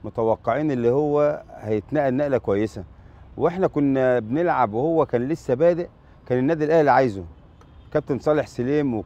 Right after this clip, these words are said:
والكابتن فتحي نصير والحاج عبده البقال جم هنا عشان ياخدوه، والجماهير وقفت للمحافظ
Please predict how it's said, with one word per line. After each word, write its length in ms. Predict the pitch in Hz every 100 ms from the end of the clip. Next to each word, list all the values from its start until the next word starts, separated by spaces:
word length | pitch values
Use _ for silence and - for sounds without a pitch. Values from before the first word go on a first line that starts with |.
| -
والكابتن 1080 | - 113 117 117 117 113 113 110 - - 127
فتحي 280 | 104 147 -
نصير 440 | 113 - 156 156 120 - - - - - -
والحاج 1500 | 104 113 127 113 - 127 107 127 117 139 123 127 120 151 139 127
عبده 360 | 123 139 135
البقال 500 | 113 98 - 117 104
جم 220 | 107 160 151
هنا 140 | 165
عشان 300 | 127 160 151
ياخدوه، 380 | 131 104 156 165 - - - -
والجماهير 600 | 107 101 123 120 135 170
وقفت 340 | 131 175 151 127 -
للمحافظ 800 | 120 117 113 160 160 175 123